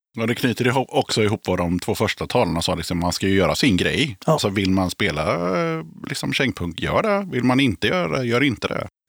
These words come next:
Speaker 1: Är din största inspirationskälla liksom Ebba Grön och du vill låta som Ebba Grön,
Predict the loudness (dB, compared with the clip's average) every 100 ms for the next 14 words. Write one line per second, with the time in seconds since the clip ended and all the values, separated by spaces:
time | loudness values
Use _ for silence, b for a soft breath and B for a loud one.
0 | 0 4 4 4 4 0 2 2 2 0
1 | 2 2 2 -4 -6 -2 0 2 2 0
2 | 0 0 0 0 0 0 0 -2 -2 -2
3 | -4 -4 -6 -4 -4 -2 -2 0 -2 -4